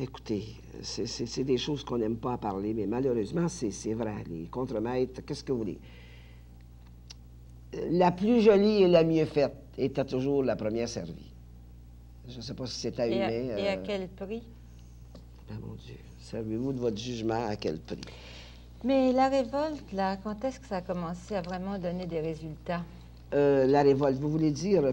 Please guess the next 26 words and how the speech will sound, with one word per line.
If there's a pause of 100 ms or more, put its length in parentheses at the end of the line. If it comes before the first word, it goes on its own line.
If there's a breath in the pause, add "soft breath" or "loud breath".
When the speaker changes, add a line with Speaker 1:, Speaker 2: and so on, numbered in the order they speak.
Speaker 1:
quand
le
syndicat
est
entré ?
Speaker 2:
Bien,
vous
dites
qu'il
y
en
avait
qui
se
révoltaient.
Speaker 1:
Oui,
il
y
en
avait
qui
se
Speaker 2:
et
Speaker 1:
révoltaient,
puis
on,